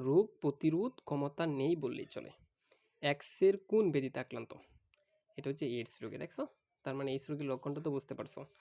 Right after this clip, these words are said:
আচ্ছা, তো প্রিয় শিক্ষার্থী বন্ধুরা, এই যে এইডস, বিশ্ব এইডস দিবস পালিত হয় একই ডিসেম্বর। আবার একই ডিসেম্বর হচ্ছে আমাদের মুক্তিযুদ্ধ দিবস, ঠিক আছে? নতুন তথ্যগুলো তোমাদেরকে আমি দেওয়ার চেষ্টা করি। সর্বপ্রথম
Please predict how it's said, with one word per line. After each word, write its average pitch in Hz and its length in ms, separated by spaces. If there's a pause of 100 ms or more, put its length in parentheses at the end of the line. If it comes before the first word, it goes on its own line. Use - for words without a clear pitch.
(540)
আচ্ছা, - 280 (360)
তো 147 80 (180)
প্রিয় 151 200
শিক্ষার্থী 151 340
বন্ধুরা, 151 260
এই 147 100
যে 131 40 (160)
এইডস, 147 180 (400)
বিশ্ব 131 180 (140)
এইডস 139 220
দিবস 147 240
পালিত 139 300
হয় 196 140 (460)
একই 135 240
ডিসেম্বর। 113 380
আবার 143 140 (140)
একই 143 260
ডিসেম্বর 147 340
হচ্ছে 143 220
আমাদের 131 260
মুক্তিযুদ্ধ 131 400 (100)
দিবস, - 220 (720)
ঠিক 156 140
আছে? 180 80 (100)
নতুন 139 240
তথ্যগুলো 147 420
তোমাদেরকে 131 360
আমি 127 140
দেওয়ার 123 220
চেষ্টা 123 240
করি। 104 120 (200)
সর্বপ্রথম 165 380